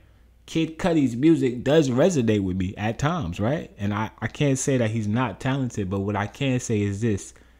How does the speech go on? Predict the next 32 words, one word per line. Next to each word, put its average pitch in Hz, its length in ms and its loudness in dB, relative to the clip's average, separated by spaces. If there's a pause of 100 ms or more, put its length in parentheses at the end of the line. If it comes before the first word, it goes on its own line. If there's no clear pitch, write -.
(200)
This 135 180 0
Insano 131 640 4
album 143 280 4
that 139 120 4
he 147 160 4
just 139 220 2
dropped, 156 360 0 (920)
I 92 80 -8
don't 104 240 0
know 101 160 -2
if 95 100 -4
that's 101 220 -6
going, 101 340 0
you 117 140 0
know, 87 340 -8 (840)
that 92 160 -6
might 107 180 -2
not 95 160 -4
make 101 200 -2
the 95 60 -4
playlist, 87 520 6
man. 85 200 -8 (160)
Everybody 113 540 2
can't 110 320 -2
go. 110 240 -2
Every 110 300 0
album 104 340 0
can't 101 300 -2
go. 85 420 -10
I'm 98 140 -10
so 107 240 -4
sorry. 101 480 -4